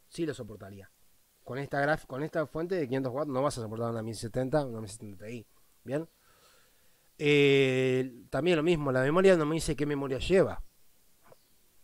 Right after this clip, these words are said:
No me dice qué memoria lleva. Una memoria de ocho gigas de R cuatro, dos mil seiscientos M G, pero no me dice qué memoria lleva. Si es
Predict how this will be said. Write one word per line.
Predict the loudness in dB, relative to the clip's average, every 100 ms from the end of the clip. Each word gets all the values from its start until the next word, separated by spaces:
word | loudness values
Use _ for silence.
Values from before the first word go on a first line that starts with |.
| -20 _ _ _ _ _ _
No | -6
me | -4
dice | -2 0
qué |
memoria | 0 -2 -4
lleva. | -4 -4 -4 -6 -12
Una | -8 -4 -2 -4 -8 _ _ _ _ _
memoria | -10 -2 2
de | 2
ocho | 0
gigas | -6 -2 -2
de | 0 -2
R | -2 -2 -4
cuatro, | -2 -2 2 2
dos | 0
mil | -4 -6
seiscientos | -6 -8 -8
M | -10 -10
G, | -10 -10
pero | -10
no | -8
me |
dice | -8 -8
qué | -6 -4
memoria | -2 -2 -2
lleva. | -2 -2 -2 -6 -20 -20
Si | -10
es | -10